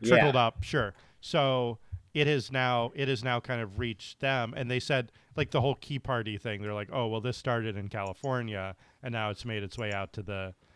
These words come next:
Speaker 2: out to the
Speaker 1: East
Speaker 2: East
Speaker 1: Coast,
Speaker 2: Coast."
Speaker 1: yeah.
Speaker 2: Now, again, that's not, you're not in the age of, like, the Ice Bucket Challenge, where you have something happen somewhere and then go viral worldwide. Like, it's not, it's not like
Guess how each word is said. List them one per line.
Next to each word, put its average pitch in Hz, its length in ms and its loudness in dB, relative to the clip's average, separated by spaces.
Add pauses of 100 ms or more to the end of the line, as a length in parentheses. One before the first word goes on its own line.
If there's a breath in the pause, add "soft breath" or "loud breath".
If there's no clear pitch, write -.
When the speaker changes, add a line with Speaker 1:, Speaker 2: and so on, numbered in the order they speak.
(380)
Speaker 2:
out 127 160 -2
to 123 100 -6
the 127 60 -4
Speaker 1:
East 113 160 0
Speaker 2:
East - 80 -2
Speaker 1:
Coast, 95 160 0
Speaker 2:
Coast." 120 340 2
Speaker 1:
yeah. 95 380 -4
Speaker 2:
Now, 165 160 8
again, 156 380 2
that's 147 400 -2
not, 151 640 -2 (260)
you're 143 220 -2
not 147 360 2
in 139 200 -4
the 123 200 -6
age 117 580 -4
of, 104 540 -4 (460)
like, 131 200 -4
the 123 160 2
Ice 110 200 2
Bucket 117 360 -2
Challenge, 113 680 0
where 113 120 -4
you 107 160 -2
have 110 240 -2
something 101 600 -4 (300)
happen 123 380 -2
somewhere 107 320 -6
and 104 100 -8
then 104 140 -6
go 101 200 -6
viral 104 520 -2
worldwide. 104 840 -6 (420)
Like, 123 100 -6
it's 123 220 -8
not, 131 300 2 (180)
it's - 180 -10
not 139 240 0
like 107 160 -6